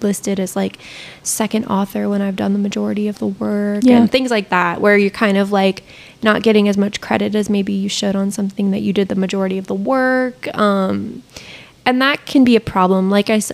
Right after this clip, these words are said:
Speaker 1: like we said, we haven't experienced that. Um,
Speaker 2: But I'm
Speaker 1: but
Speaker 2: sure it ha-,
Speaker 1: I'm
Speaker 2: it,
Speaker 1: sure it happens.
Speaker 2: it's gotta happen. I mean, you have proof on the Reddit
Speaker 1: Yeah,
Speaker 2: thread
Speaker 1: on
Speaker 2: that
Speaker 1: the
Speaker 2: it
Speaker 1: Reddit
Speaker 2: does.
Speaker 1: threads when people are talking about it,
Speaker 2: Yeah.
Speaker 1: I'm like, "Ooh,
Speaker 2: Yeah.
Speaker 1: yikes." 'Cause, I mean, what do you do? I mean, I wouldn't know what to do in that situation. Like, yeah, it sounds easy to say, "Well, like, you confront them." It's like,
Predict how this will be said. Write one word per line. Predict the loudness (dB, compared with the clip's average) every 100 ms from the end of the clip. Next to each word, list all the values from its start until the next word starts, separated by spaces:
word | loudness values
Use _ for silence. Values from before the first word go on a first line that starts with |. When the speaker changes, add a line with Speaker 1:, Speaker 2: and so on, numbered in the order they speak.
| 0
Speaker 1:
like | 2 0 -6
we | -2 0
said, | 0 0
we | 0
haven't | 0 0 0
experienced | -2 -4 -2 0 2 0 -4 -6
that. | -2 0 0 -2 -8 2
Um, | 6 6 6 4 0 -6 _ _ 2
Speaker 2:
But | 4
I'm | 4
Speaker 1:
but | 2
Speaker 2:
sure | 0 0
it |
ha-, | 0
Speaker 1:
I'm | 2
Speaker 2:
it, | 2
Speaker 1:
sure | 2 2 4 4
it | 2
happens. | 0 2 2
Speaker 2:
it's |
gotta | 2 2 4
happen. | 2 0 2
I | 6
mean, | 8
you | 8
have | 6 2 0
proof | 2 2 2
on | 2 2
the | 2
Reddit | 0 0 -4 -2
Speaker 1:
Yeah, | 2 4
Speaker 2:
thread | 4 4
Speaker 1:
on | 4
Speaker 2:
that | 4
Speaker 1:
the | 2
Speaker 2:
it |
Speaker 1:
Reddit | 2 2
Speaker 2:
does. | 2
Speaker 1:
threads | 0 0 0
when | -2
people | -4 -2 -2
are | -2
talking | -4 -4 -4
about | -2 -2 4
it, | 6
Speaker 2:
Yeah. |
Speaker 1:
I'm | 6
like, | 2 -6 -12 -20 -16 -4
"Ooh, | -2 -2 -4 -20 -20 -20 -20 -20 -20 -20 -6
Speaker 2:
Yeah. | 0 2
Speaker 1:
yikes." | 0 -2 2
'Cause, | 4
I | 6
mean, | 4 6
what | 4
do | 4
you | 4 4
do? | 4 2
I | 4
mean, | 4
I | 4
wouldn't | 2 4
know | 4 2
what | 0
to |
do | 0 0
in |
that | 0 -2
situation. | -2 -2 0 0
Like, | 0 0
yeah, | 0 0
it | 0
sounds | 2 2 2
easy | 2 2 2
to | -2
say, | 0 0
"Well, | 2
like, | 2
you | 0
confront | 2 2 2 -2 0
them." | 2 4 4
It's | 4
like, | 2 0